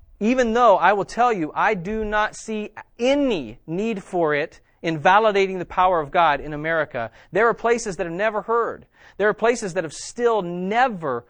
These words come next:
heard of God. And if God chooses in those places <laughs> to cause someone to go in who doesn't know that language with a heart that just is full of the Spirit, and they go in and they start speaking Cantonese or they start speaking whatever it is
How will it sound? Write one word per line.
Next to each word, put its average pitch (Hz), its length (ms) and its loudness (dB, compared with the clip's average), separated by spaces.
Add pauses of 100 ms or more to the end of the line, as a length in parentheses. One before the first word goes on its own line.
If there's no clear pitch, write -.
(140)
heard 170 440 0 (180)
of 147 240 -4
God. 135 440 -2 (760)
And 190 120 2
if 170 100 0
God 233 260 8
chooses 247 360 -2
in 220 80 -2
those 226 260 0
places 226 540 0 (200)
<laughs> - 200 -20
to 175 100 0
cause 220 360 4
someone 226 320 -2
to 208 40 -2
go 208 240 0
in 208 140 -2
who 180 100 -6
doesn't 208 300 2
know 208 140 2
that 202 180 2
language 202 360 0
with 208 120 -4
a 160 60 -2
heart 214 300 4
that 165 140 -4
just 190 220 -4
is 156 100 -10
full 214 280 0
of 208 40 -2
the 190 80 -4
Spirit, 202 460 0 (200)
and 139 140 -2
they 208 120 4
go 226 260 4
in 190 120 0
and 202 160 -4
they 185 120 0
start 208 320 -2
speaking 208 420 -8
Cantonese 202 640 -6
or 143 60 -6
they 175 160 0
start 196 260 2
speaking 202 460 -4 (240)
whatever 226 460 6
it 208 100 2
is 175 400 2